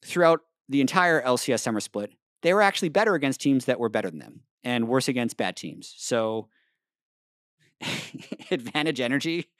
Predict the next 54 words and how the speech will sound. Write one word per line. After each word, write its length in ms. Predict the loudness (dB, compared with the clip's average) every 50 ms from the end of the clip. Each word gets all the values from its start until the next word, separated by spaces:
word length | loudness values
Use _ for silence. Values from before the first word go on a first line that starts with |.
| -20 -20 -18 -6 -4
I 80 | -4 -2
guess. 320 | 0 2 0 0 0 -4 -10 -6
I, 240 | -4 -4 -4 -4 -6 _ -20 -20 -20 -20 -4 2
yeah, 160 | 4 6 6
they 80 | 6
were 80 | 4 2
six 260 | 2 2 0 0 2
and 80 | 0 2
two 180 | 2 2 2
against 240 | 2 2 0 -2 -2
the 60 | -4
top 220 | 0 0 0 0 0
four 380 | -4 -6 -2 -2 -2 -2 -4 -8 _ _ _ _ _ _ _ _ -4
and 200 | -2 -2 -2 -2
three 220 | -2 0 0 0
and 80 | 0 2
seven 260 | 2 0 0 0 0
against 220 | -2 -2 -4 -6
the 60 | -4
bottom 200 | -4 -4 -4 -4
five. 320 | -6 -8 -8 -10 -10 -12 -16 _ _ _ _ _ _ _ -10 -2
I 100 | 0 0
feel 160 | 0 2 4 4
like 120 | 4 4
G 140 | 2 -2 -2
two 120 | 0 -2
will 100 | -2 -2
be 120 | -2 -4 0
a 20 |
top 220 | 2 2 2 2
four 100 | 0 -2
team. 280 | -2 -2 -4 -6 -6 -8 _ _ _ _ _ _
So 160 | -4 -2 0
that 160 | 2 0 2
gives 160 | 2 0 2
Energy 420 | 4 4 4 4 4 2 2 0 0 -6 _ _ _ _ _ _ _ _ _ _ _ _ -14 -6
a 40 | -4
decent 260 | -4 -2 -2 -2 -2
chance. 280 | -2 -6 -6 -8 -14 -20 _ _ _ _ _
Okay, 200 | 2 4 4 2 2 _ _ _ _ _
that 100 | 4 4
was 100 | 6 6
a 40 | 6
lot 260 | 6 6 6 4 2 _ _ _
on 160 | 0 0 2
G 160 | 2 0 -2 -2
two 140 | -2 -4
Energy, 360 | -2 -2 -2 -2 -2 -4 -4 -6 -10 _ _ 0
but 80 | 0
I 80 | 0 2
think 180 | 0 -2 -2
that's 160 | 0 -2 -2 -2
because, 480 | -8 -6 -4 -2 0 0 0 -2 -6 -10 _ _ -20 _ _ _ _ _ _ _
uh, 420 | 0 0 2 2 2 2 0 -2